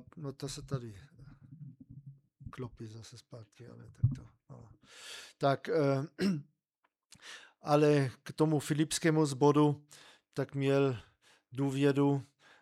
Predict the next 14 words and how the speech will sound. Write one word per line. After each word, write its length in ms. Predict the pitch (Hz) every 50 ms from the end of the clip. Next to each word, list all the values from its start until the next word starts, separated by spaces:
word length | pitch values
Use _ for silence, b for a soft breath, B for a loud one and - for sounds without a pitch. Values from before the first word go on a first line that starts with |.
| b b
že 160 | 117 117 131
mu 160 | 135 139 135
to 180 | 123 - 135 127
nevyčítají, 840 | 127 135 127 139 139 - - 139 - - 139 131 135 131 131 135 143
a 120 | 156 143
tak 240 | 131 - 131 127 -
to 140 | - - 127
přijal. 460 | - - - - 127 120 117 107 104 104 -
A 80 | - 127
tak 220 | - - 147 139
se 100 | - -
podíváme 580 | 147 - 147 143 151 151 143 147 147 147 147 147
na 140 | 143 139 135
to, 360 | - - 139 139 147 147